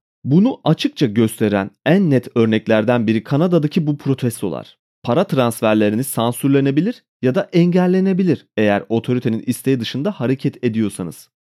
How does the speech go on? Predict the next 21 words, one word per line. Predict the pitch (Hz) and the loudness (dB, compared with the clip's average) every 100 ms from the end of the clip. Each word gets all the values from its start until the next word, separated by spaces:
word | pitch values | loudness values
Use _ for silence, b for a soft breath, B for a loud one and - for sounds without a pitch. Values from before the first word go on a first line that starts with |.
| - | -6
Tam | 214 269 | -2 -2
bu | 285 | -2
noktada | 269 185 - 101 170 - - | -2 -2 -2 -2 -2 -6 -2
protestoculardan | 135 135 151 - 113 110 101 101 104 135 | 0 2 0 0 -2 0 0 2 0 0
biri | 143 226 _ _ - | -2 -4 _ _ -4
Bitcoin | 240 - 240 220 202 | -4 -2 -2 -2 -2
bağışları | 202 - 170 175 | -2 -2 -4 -2
kabul | 160 160 | -2 2
edebilmek | 170 160 170 185 190 | 2 2 0 -2 -4
için | - 147 143 | -6 -6 -6
bir | - | -2
adres | 123 123 147 - | -2 0 -2 -2
oluşturdu | 101 - 98 95 147 202 _ 107 | -4 -4 -8 -8 -8 -10 _ -4
ve | 104 | -2
bunu | 120 147 | -2 -2
sosyal | - 120 - 160 165 | -6 -8 -6 -6 -4
medyada | 131 107 110 139 190 | -2 -2 -2 -2 -2
duyurdu. | 127 110 104 78 _ _ - | -2 -2 -6 -12 _ _ -2
Dünyanın | 160 226 262 269 269 | 0 2 0 -2 -4
her | 160 170 | -2 0
yerinden | 226 165 110 101 92 | 0 0 0 -2 -4